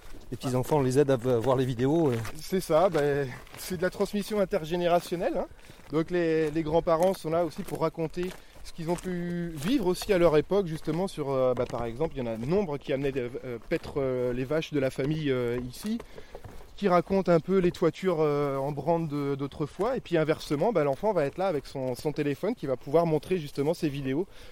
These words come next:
Speaker 2: euh, qui mettent en valeur ce site. Donc oui, c'est assez, euh, c'est assez, euh, sympathique. Puis c'est une petite balade de deux kilomètres, donc ça veut dire que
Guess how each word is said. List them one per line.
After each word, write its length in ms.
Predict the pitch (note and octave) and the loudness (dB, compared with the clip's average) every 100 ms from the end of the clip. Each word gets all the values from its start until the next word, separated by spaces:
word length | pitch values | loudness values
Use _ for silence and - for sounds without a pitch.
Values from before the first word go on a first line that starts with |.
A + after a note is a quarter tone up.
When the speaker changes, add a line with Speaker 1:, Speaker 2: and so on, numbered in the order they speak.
| - - | -12 -4
Speaker 2:
euh, 180 | C3 | -2
qui 140 | B2+ C#3+ | -2 2
mettent 180 | D3+ D3+ | 2 2
en 60 | |
valeur 300 | C#3 C3+ D#3+ | 0 0 0
ce 120 | - | -4
site. 280 | C3+ - - - - - - | -12 -12 -16 -18 -20 -18 -8
Donc 120 | C3 B2+ | -6 0
oui, 140 | G3+ | 0
c'est 100 | E3 | 4
assez, 300 | C3+ - E3 | 2 4 6
euh, 260 | D3+ C3 B2+ | 6 6 4
c'est 120 | C3+ | 0
assez, 200 | B2+ C#3 | -2 -4
euh, 360 | B2+ B2 A#2 | -6 -6 -6
sympathique. 520 | A#2 B2+ C3+ C3 G3+ - | -6 -4 -4 -2 -4 -6
Puis 120 | C3+ | -8
c'est 100 | - | -4
une 80 | C3+ | -2
petite 240 | D3+ E3+ | -2 0
balade 240 | D3+ E3 D#3 | 4 4 4
de 80 | |
deux 140 | D3+ E3+ | 2 0
kilomètres, 380 | - F3+ F#3+ D#3+ | 0 -2 -2 -4
donc 140 | C3 | -8
ça 140 | - | -6
veut 120 | B2 C3 | -6 -4
dire 220 | D#3+ - | -6 -6
que 80 | C#3+ | -6